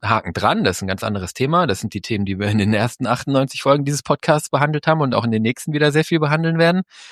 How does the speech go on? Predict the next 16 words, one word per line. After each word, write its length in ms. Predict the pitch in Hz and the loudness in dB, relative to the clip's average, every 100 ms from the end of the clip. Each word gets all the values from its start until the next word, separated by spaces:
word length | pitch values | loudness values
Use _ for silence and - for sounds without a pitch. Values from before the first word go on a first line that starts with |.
| - - _ | -20 -20 _
Und 160 | 139 123 | -6 0
die 80 | 156 | 2
andere 280 | 208 220 | 4 2
Frage, 260 | - 175 180 | 2 2 2
komplett 360 | 185 165 220 190 | 0 2 2 4
losgelöst 580 | 180 - 110 95 90 | 2 2 -2 0 0
davon, 280 | 98 - 87 | -2 -2 -2
finde 240 | - 127 127 | -2 -4 0
ich, 420 | 156 135 - _ | 0 0 -8 _
zumindest 520 | - 120 135 123 - - - | -6 -2 0 0 -4 -14 -4
kann 160 | 127 | 2
man 100 | 127 | 2
das 140 | 113 - | 2 0
Gedankenmodell 1160 | 113 127 127 120 107 98 113 110 107 101 101 101 | 0 0 2 -2 -2 -6 -8 -4 0 4 4 4
mal 180 | 98 | 2
aufstellen, 560 | 90 95 - 104 117 | 2 0 0 2 2